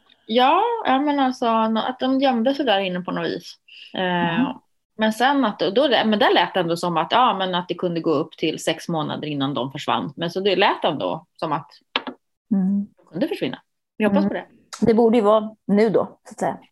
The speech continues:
Speaker 1: Ja,
Speaker 2: Så
Speaker 1: men
Speaker 2: nu
Speaker 1: precis. Bara vänt några dagar till, sen så.
Speaker 2: Ja, faktiskt. Ja, nej, men det hade varit fint att kunna äta ägg igen, för det är just det jag har. Jag kan alltså inte äta ägg.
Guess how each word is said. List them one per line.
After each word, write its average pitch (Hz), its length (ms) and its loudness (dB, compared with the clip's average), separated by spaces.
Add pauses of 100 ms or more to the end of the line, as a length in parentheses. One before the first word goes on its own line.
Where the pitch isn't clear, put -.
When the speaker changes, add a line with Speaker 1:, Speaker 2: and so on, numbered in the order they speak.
(160)
Speaker 1:
Ja, 233 60 4
Speaker 2:
Så 262 60 4
Speaker 1:
men 285 120 4
Speaker 2:
nu 262 60 2 (360)
Speaker 1:
precis. 269 440 0
Bara 269 140 2
vänt 254 240 0
några 311 200 4
dagar 214 120 4
till, 151 300 -2
sen 220 220 0
så. 151 60 2 (840)
Speaker 2:
Ja, 180 340 4 (120)
faktiskt. - 400 0
Ja, - 120 6
nej, 311 120 2
men 320 80 4
det 339 80 6
hade 330 160 6
varit 302 200 2
fint 294 180 4
att 247 60 -4
kunna 277 140 4
äta 277 120 2
ägg 233 260 2
igen, 151 280 4
för 247 100 0
det 226 80 2
är 254 60 4
just 233 160 0
det 226 140 4
jag 202 100 4
har. 185 340 2
Jag 226 160 -2
kan 233 260 2
alltså 185 160 0
inte 170 180 0
äta 156 180 0
ägg. 110 300 0